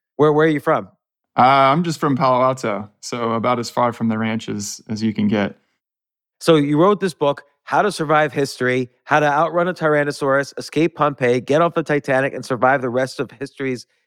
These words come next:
Speaker 1: Deadliest Catastrophes. Such a fun book. You did so much research for this. Everything, you know, of course, from dinosaurs to the plague,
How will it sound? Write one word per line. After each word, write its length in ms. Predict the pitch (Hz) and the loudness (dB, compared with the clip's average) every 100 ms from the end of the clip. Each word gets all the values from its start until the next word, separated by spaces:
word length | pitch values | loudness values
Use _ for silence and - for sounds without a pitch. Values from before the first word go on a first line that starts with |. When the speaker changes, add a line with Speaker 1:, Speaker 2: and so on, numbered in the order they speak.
| _ _ - | _ _ 0
Speaker 1:
Deadliest 640 | 131 123 147 135 - - _ _ _ | 0 2 2 2 -4 -16 _ _ _
Catastrophes. 840 | - 113 123 120 - 101 98 98 - _ _ _ | -14 -4 -2 -2 -4 -10 -8 -8 -14 _ _ _
Such 320 | - 175 - 160 | -6 -6 -2 -4
a 80 | |
fun 320 | - 151 151 131 | 0 0 0 0
book. 300 | 151 139 - - | 0 0 -6 -10
You 140 | 131 | -6
did 160 | 147 131 | -6 -6
so 200 | - 160 | -2 0
much 240 | 175 - | 0 -2
research 360 | 156 156 135 120 | -2 0 -2 -2
for 120 | 131 | -2
this. 360 | 123 123 120 - _ _ _ | 0 0 -2 -12 _ _ _
Everything, 460 | 147 156 147 147 147 | -2 0 0 -2 -2
you 60 | 156 | -2
know, 160 | 117 | 0
of 160 | - - | -2 -2
course, 180 | 147 139 | -2 -2
from 200 | 127 107 | -8 -4
dinosaurs 680 | 131 139 147 147 135 135 | -2 -2 -2 0 0 0
to 140 | - 123 | -2 -4
the 100 | 113 | -4
plague, 540 | - 143 131 131 | 0 2 2 0